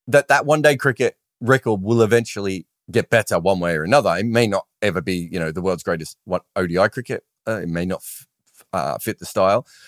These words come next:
But the, the problem when you do look at his record overall is he is twenty-six years old, and yet he does have very low averages pretty much across the board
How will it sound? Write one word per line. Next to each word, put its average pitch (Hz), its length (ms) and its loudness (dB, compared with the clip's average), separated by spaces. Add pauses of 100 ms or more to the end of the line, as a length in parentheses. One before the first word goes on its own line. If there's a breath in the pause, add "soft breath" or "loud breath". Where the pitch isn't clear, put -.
(200 soft breath)
But 165 180 4
the, 139 100 -6 (220)
the 135 140 -2 (320)
problem 185 560 4
when 139 200 4
you 127 120 2
do 139 160 2
look 143 180 -4
at 131 60 -4
his 110 100 -2
record 117 300 0
overall 101 420 0
is 87 260 -4
he 131 300 -2
is 160 400 2 (140)
twenty-six 95 580 -10
years 80 180 -6
old, 107 300 2 (260 loud breath)
and 110 220 -2
yet 117 380 4
he 110 100 -8
does 123 220 0
have 143 120 0
very 123 200 0
low 110 220 2
averages 90 760 -2 (380)
pretty 120 200 -2
much 117 220 0
across 101 240 -4
the 87 80 -14
board 90 260 -4